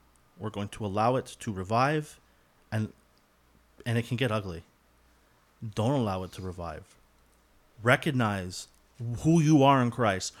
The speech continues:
Recognize the victory of Calvary. We all understand we're saved by faith,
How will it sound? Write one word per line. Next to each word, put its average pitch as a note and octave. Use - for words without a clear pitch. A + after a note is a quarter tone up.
Recognize C#3
the B2
victory B2+
of A2+
Calvary. G#2
We C3
all F3
understand D#3
we're B2
saved B2
by A2+
faith, -